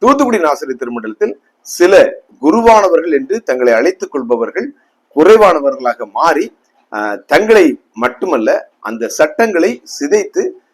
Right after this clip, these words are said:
எதற்கும் கட்டுப்பட மாட்டோம் என்று, அஹ், தங்களுக்காகவே ஒரு தனி ராஜ்யம் அமைத்து,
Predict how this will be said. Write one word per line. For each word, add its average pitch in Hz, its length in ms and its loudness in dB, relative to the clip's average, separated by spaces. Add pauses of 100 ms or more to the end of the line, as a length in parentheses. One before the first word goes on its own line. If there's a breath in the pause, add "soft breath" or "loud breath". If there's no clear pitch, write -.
(140)
எதற்கும் 208 480 0
கட்டுப்பட 147 500 0
மாட்டோம் 131 340 -4
என்று, 123 240 -4 (560)
அஹ், 101 320 -4
தங்களுக்காகவே 147 1160 0
ஒரு 123 200 -6 (300)
தனி 156 220 0
ராஜ்யம் 151 460 2
அமைத்து, 147 360 -4